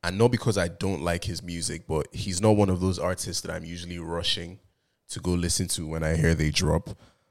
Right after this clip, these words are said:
Um, and his, it's a very, ah, I don't know how to explain it. There's one song on the record that I like. Let me just put it that way. Surviving. Very interesting record. Um, I think that's probably my favorite version of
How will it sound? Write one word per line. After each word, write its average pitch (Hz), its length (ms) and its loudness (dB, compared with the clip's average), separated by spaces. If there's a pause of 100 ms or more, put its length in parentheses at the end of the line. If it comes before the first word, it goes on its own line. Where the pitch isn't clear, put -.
(200)
Um, 82 680 4 (1000)
and 110 120 2
his, 113 400 6 (120)
it's - 300 -4
a 120 80 2
very, 123 680 4 (1400)
ah, 107 240 0
I 95 40 2
don't 117 120 4
know 107 60 6
how 90 80 2
to 82 100 -2
explain 85 320 -2
it. - 140 -2
There's 113 180 6
one 147 160 6
song 110 180 4
on 90 60 0
the 85 60 -2
record 90 260 -2
that - 80 -2
I 85 60 -2
like. 82 240 -2
Let 95 60 4
me 95 40 2
just - 100 -2
put 92 80 0
it - 80 -4
that 76 140 -2
way. 73 80 -2
Surviving. 82 640 0 (180)
Very 90 220 0
interesting 82 440 -2
record. 78 320 -6
Um, 78 120 -6
I 80 40 -4
think 87 180 -8
that's 87 100 -4
probably 82 240 -2
my 78 100 -2
favorite 78 300 0
version 80 380 -2
of 78 180 -4